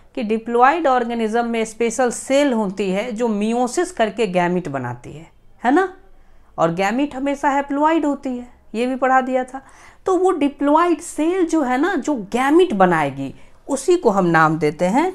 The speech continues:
मियो साइट। एनसीईआरटी की बात करते हैं, पेज नंबर थर्टीन, पेज नंबर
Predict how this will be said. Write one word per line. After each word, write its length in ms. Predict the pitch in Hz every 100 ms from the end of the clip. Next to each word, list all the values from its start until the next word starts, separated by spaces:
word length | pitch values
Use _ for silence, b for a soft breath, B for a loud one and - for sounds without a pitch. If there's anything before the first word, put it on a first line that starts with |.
| B B -
मियो 600 | 160 175 190 285 370 - -
साइट। 600 | - - 135 143 143 - - b b
एनसीईआरटी 680 | 233 262 262 311 294 285 320
की 140 | 302
बात 260 | 254 240 240
करते 340 | 233 214 226
हैं, 260 | 226 247 311 311 B B -
पेज 320 | 277 320 277
नंबर 500 | 247 202 175 180 269 - B B -
थर्टीन, 540 | 214 202 202 165 107 - - - - - - - - - - - - - -
पेज 300 | 269 311 277
नंबर 420 | 240 208 208 262